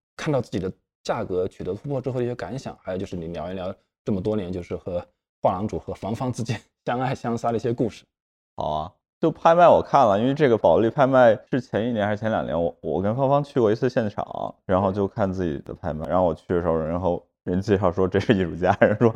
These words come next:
Speaker 2: 艺术家怎么也来现场了，<laughs> 觉得特别奇怪。
Speaker 1: 我，我解释一下，一般来讲，艺术家其实都非常关注自己的拍卖，但是呢，艺术家到现场出现的是非常少见的。现场出现的一般就是一些藏家、经纪人或者是一些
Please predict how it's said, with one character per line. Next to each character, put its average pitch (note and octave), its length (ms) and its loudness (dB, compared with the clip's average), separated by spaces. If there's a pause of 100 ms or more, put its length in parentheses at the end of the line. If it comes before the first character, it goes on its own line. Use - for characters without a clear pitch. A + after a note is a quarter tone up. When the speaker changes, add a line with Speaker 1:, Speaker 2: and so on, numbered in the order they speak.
(240)
Speaker 2:
艺 A#2 60 2
术 G#2+ 100 8
家 A#2+ 220 8
怎 G#2+ 100 6
么 F#2 80 2
也 F#2 120 8
来 E2 140 6
现 - 280 2
场 - 200 0
了， - 260 2 (420)
<laughs> - 560 4
觉 C3+ 120 8
得 - 20 10
特 F3 220 8
别 B2+ 220 6
奇 G#2+ 220 4
怪。 B2 160 8 (500)
Speaker 1:
我， D#3+ 200 8
我 G3 100 8
解 C#3+ 160 6
释 E3 140 4
一 C3+ 40 8
下， C3 160 2
一 F3+ 120 6
般 G3 160 6
来 E3+ 120 6
讲， C#3 120 4
艺 E3+ 80 4
术 D3 120 2
家 D#3+ 140 2
其 B2 140 -4
实 A#2+ 80 -2
都 D3 120 4
非 E3+ 160 2
常 A#2+ 220 -2
关 C#3+ 180 2
注 C#3+ 140 2
自 A2 120 -4
己 E2+ 80 -4
的 E2 80 -4
拍 - 220 -8
卖， C3 180 -2
但 C3 200 -2
是 A#2+ 160 -4
呢， A2 180 -2 (220)
艺 F#3+ 120 6
术 C3 100 4
家 E3 120 4
到 E3 220 0
现 E3 180 0
场 G2+ 140 -4 (100)
出 F#3+ 160 0
现 F3 160 -4
的 B2+ 80 0
是 A#2 140 -4
非 D3+ 100 -4
常 D3+ 100 -4
少 F#2+ 200 -6
见 A2 180 0
的。 - 60 -4 (160)
现 A3+ 200 6
场 A2 200 -2
出 D#3 120 0
现 C#3 140 -2
的 C3+ 60 -2
一 C3+ 60 2
般 C#3 180 0
就 C3 100 0
是 A#2 120 -4
一 - 20 -2
些 B2 140 -2 (260)
藏 G#2 260 -4
家、 B2+ 320 2
经 C3 200 0
纪 C3 80 2
人 G#2 220 -2
或 A2+ 120 -4
者 A2 100 0
是 A2+ 60 -8
一 A2 40 -8
些 A#2 220 2